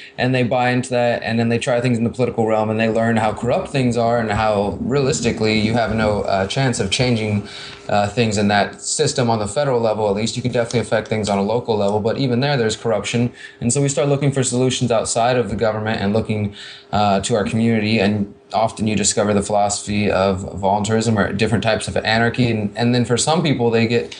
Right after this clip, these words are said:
turned away because there's often just as much division in those worlds based on the language and the terms. And it's, it's silly to me, but I think that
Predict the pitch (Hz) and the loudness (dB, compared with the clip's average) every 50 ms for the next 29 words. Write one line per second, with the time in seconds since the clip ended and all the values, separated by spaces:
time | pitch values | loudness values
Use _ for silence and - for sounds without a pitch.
0 | - - - - - 143 139 131 120 117 113 113 113 117 113 117 123 120 113 107 | -16 -14 -10 -2 0 2 2 2 4 4 4 2 4 2 2 2 0 0 0 0
1 | 101 110 117 113 117 113 110 107 117 110 107 104 - 113 107 104 113 107 113 113 | -2 0 2 2 2 2 2 2 2 0 0 0 -2 -4 -4 -2 -4 -4 -6 -6
2 | 104 107 107 101 - - 98 95 117 123 117 117 113 107 101 101 110 117 110 104 | -6 -6 -6 -6 -6 -6 -4 -2 0 0 0 0 -2 0 0 0 2 0 0 0
3 | 104 107 104 104 104 101 - - 123 123 120 113 - - 107 101 101 101 101 101 | 0 2 2 2 2 0 -2 -2 0 0 0 -2 0 0 2 2 2 2 0 -2
4 | - - - - - - - - 98 117 113 107 117 120 120 117 117 117 113 113 | -4 -10 -20 -20 -20 -20 -14 -6 -2 -2 0 0 0 2 2 2 2 2 2 0
5 | 110 107 107 110 107 107 - 123 123 120 120 120 120 113 - 107 101 104 - - | 0 -2 -4 -4 -4 -4 0 0 2 2 4 2 2 2 2 0 0 0 2 0
6 | 117 110 - - - - - - - - 131 135 - - - - 165 170 170 156 | 0 0 0 -2 -2 -4 -8 -16 -12 -4 -2 0 0 0 0 0 2 2 2 2
7 | 131 - - 120 110 107 104 104 101 104 104 104 - - - - - - - - | 2 2 0 0 0 0 2 0 2 2 0 0 -2 -10 -14 -14 -14 -6 -2 0
8 | 135 131 160 160 147 135 - 131 123 120 - - | 0 2 2 2 2 2 2 2 2 2 0 -2